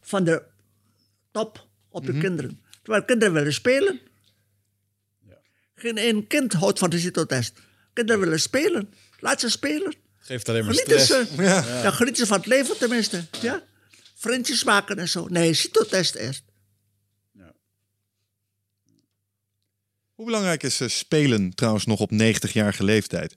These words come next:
Speaker 1: Huh?
Speaker 2: Hoe belangrijk is spelen nog op negentigjarige leeftijd?
Speaker 1: Honderd procent belangrijk.
Speaker 2: Dat snap ik. Wat doet u om het spel in uw leven te houden? Om het, eh,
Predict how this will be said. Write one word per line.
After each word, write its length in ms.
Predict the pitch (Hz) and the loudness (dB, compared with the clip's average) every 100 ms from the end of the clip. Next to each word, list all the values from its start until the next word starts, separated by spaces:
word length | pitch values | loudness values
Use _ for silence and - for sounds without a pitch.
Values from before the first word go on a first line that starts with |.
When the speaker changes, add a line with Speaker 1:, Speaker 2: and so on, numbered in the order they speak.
| _ | _
Speaker 1:
Huh? 80 | 180 392 _ - | -20 -20 _ -10
Speaker 2:
Hoe 140 | 139 | -4
belangrijk 440 | 160 165 156 139 120 | 0 2 2 0 0
is 260 | 113 - | -2 0
spelen 580 | - 165 151 123 90 85 _ _ _ | 0 2 4 4 0 -4 _ _ _
nog 180 | 113 110 | -6 -2
op 120 | 107 | -2
negentigjarige 800 | 120 123 120 113 107 113 107 107 | 2 4 4 2 2 2 2 0
leeftijd? 580 | 107 110 - 92 82 - _ _ _ _ | 2 2 0 -4 -6 -10 _ _ _ _
Speaker 1:
Honderd 360 | 175 214 214 | -4 -2 -2
procent 320 | - 165 170 147 | -2 -2 -2 -2
belangrijk. 500 | 131 - - - _ - - _ _ _ _ | -6 -8 -12 -16 _ -20 -20 _ _ _ _
Speaker 2:
Dat 180 | 170 - | -12 -6
snap 180 | 110 | -6
ik. 160 | 90 - _ _ _ _ _ _ _ _ _ _ _ _ _ | -8 -14 _ _ _ _ _ _ _ _ _ _ _ _ _
Wat 140 | - 147 | -8 -2
doet 160 | 170 | -2
u 80 | 156 | 0
om 140 | 156 147 | -4 -4
het 120 | 127 | -6
spel 360 | - 160 143 | 0 2 2
in 80 | 135 | 0
uw 60 | 127 | -2
leven 260 | 127 127 123 | 0 -2 -4
te 60 | |
houden? 420 | 113 117 139 185 | -6 -6 -6 -8
Om 140 | 180 110 | -10 -10
het, 160 | 107 | -8
eh, 200 | 117 101 | -4 -4